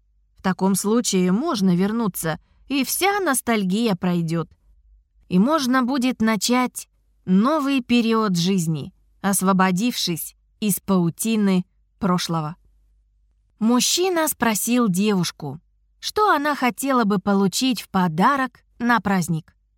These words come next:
Нормальный вопрос. Действительно, лучше узнать заранее. Девушка нравилась этому мужчине,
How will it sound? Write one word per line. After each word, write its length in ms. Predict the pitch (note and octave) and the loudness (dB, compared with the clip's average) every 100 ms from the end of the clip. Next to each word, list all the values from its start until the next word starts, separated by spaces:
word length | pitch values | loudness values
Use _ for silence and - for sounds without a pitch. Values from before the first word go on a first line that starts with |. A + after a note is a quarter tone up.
| _ _ - | _ _ -6
Нормальный 600 | G#3+ G#3 F#3+ F#3 G3+ A#3 | 0 2 2 2 2 0
вопрос. 500 | A3+ - A3+ A3+ - _ _ - | 0 0 0 -2 -4 _ _ -6
Действительно, 800 | E4 - D4+ B3+ A3 G3 F#3+ | -4 -2 -2 0 2 2 4
лучше 320 | F#3 G3+ - G#3 | 2 0 0 0
узнать 380 | G3 G#3+ G#3 | 0 0 0
заранее. 600 | F#3 G3+ G#3+ B3+ F#3+ D3 _ _ _ _ - | 0 0 -2 -2 -4 -6 _ _ _ _ -4
Девушка 460 | A#3+ C4+ B3 C4+ | 0 0 -2 -2
нравилась 540 | C4+ D#4 A#3+ F3+ E3 F3 | 0 0 0 0 -2 -4
этому 280 | F3 F3 | 0 2
мужчине, 640 | F#3 G#3 - G#3+ F#3+ D#3+ | 2 2 -2 0 0 -2